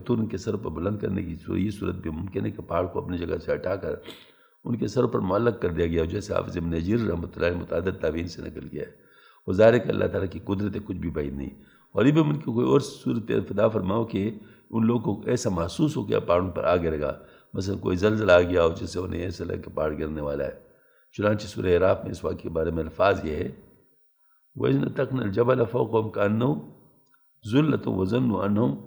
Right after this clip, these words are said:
وَاقِعٌ بِهِمْ۔ اس میں لفظ نطق استعمال ہو جس کا معنی لغت میں زور زور سے ہلانے کے آتے ہیں۔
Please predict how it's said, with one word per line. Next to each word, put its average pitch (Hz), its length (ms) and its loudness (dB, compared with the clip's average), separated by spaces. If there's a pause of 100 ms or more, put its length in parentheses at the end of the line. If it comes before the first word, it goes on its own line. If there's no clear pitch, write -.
(240)
وَاقِعٌ 90 500 -2
بِهِمْ۔ 71 420 -8 (480)
اس 117 180 -4
میں 110 100 0
لفظ 110 200 2
نطق 107 460 0
استعمال 92 400 -2
ہو 101 60 -2
جس 92 140 -8
کا 90 80 -6
معنی 87 220 -4
لغت 101 320 -2
میں 90 100 -2
زور 95 220 4
زور 87 160 -2
سے 85 180 -6
ہلانے 87 320 0
کے 92 200 -6 (480)
آتے 80 380 -2
ہیں۔ - 220 -18